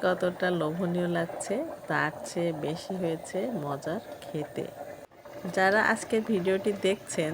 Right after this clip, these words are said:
তাদের কার কার কাসুন্দি দিয়ে ইলিশ মাছ এভাবে রান্না ভালো লাগে, আর রুটি বা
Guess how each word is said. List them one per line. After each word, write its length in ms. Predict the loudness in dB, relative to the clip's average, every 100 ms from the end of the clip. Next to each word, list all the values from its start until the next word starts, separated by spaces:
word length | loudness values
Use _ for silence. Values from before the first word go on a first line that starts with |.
| 0
তাদের 260 | 2 2 0 -2 0
কার 180 | 2 2 0
কার 220 | 2 0 -4 -12 6 10
কাসুন্দি 520 | 10 8 2 2 0 4
দিয়ে 180 | 6 6 4 0
ইলিশ 240 | 0 0 2
মাছ 200 | 4 4 0 0 2
এভাবে 260 | 4 6 6 4
রান্না 320 | 4 2 0 2
ভালো 180 | 2 4 2
লাগে, 240 | 2 2 0 -4 0 4 6
আর 160 | 4 0 -6 0 10
রুটি 340 | 12 12 8 8
বা 100 | 12